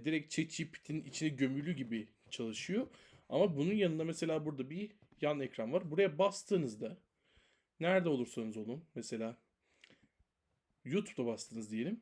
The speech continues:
Direkt chat G P T'nin yan ekranı çıkıyor. Yani her yerde chat G P T'nin bu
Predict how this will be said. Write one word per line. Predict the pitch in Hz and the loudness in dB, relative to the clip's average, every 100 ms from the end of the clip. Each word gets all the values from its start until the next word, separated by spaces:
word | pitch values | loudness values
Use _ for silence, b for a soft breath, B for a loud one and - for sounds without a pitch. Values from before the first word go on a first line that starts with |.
| _ | _
Direkt | 208 226 - | 0 0 0
chat | - 247 - | 2 2 -2
G | 156 | -8
P | - | -8
T'nin | - 160 240 175 170 | -6 -2 -2 -4 -2
yan | 185 185 | 2 2
ekranı | 139 123 | 0 -6
çıkıyor. | 110 - 117 | -6 -4 -4
Yani | 123 | 2
her | 196 247 | 4 6
yerde | 202 139 117 120 202 B B B B | 6 4 2 -8 -10 B B B B
chat | - 214 208 | -6 -6 -6
G | - - | -8 -10
P | |
T'nin | - 123 120 123 | -8 -4 -4 0
bu | 165 156 | 0 0